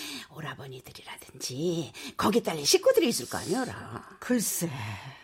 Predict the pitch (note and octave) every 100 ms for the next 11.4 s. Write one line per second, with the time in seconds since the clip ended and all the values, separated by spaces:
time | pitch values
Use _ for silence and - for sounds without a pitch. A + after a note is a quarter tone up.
0 | - _ _ _ _ - G3+ F#3 - G#3
1 | F3+ F#3+ G3+ A3 G3 F3 E3+ D#3+ D#3+ F3
2 | G#3+ E3+ D#3 D3 D3+ F3 - - - -
3 | - - - - C4+ A3 F#3+ F3+ G#3 F3+
4 | F3 D#3+ F#3 F3 - - - F3+ F#3+ F3
5 | F3+ E3 - F3 F3+ F#3 E3+ D#3 D#3 F3
6 | F3 F3+ C3+ C#3+ C3+ B2 C3+ - G#3+ A3
7 | G#3+ F#3+ F3 - A#3 B3+ A3+ G#3 B3+ C4
8 | A#3 G#3 F3+ E3+ F3 F3+ E3+ E3 E3+ -
9 | - - _ _ _ _ - - D5 G4+
10 | F3 D#3+ G3 C4+ C4 - A#3+ G3 A2+ G2
11 | G#2+ A#2+ C#3+